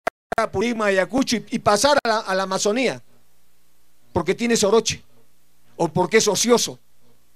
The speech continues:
Y entonces quiere gobernar el país desde una oficina con aire acondicionado y escuchando a los ministros que le den informes. Y claro, el papel aguanta todo. Decimos que, dicen que Huancavelica ha sup-, ha,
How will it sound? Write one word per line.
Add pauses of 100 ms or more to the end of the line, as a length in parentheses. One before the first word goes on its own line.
(180)
Y
entonces
quiere
gobernar
el
país (720)
desde
una
oficina
con
aire
acondicionado (640)
y
escuchando
a
los
ministros
que
le
den
informes. (760)
Y
claro,
el
papel
aguanta
todo. (960)
Decimos
que, (400)
dicen
que
Huancavelica
ha
sup-,
ha,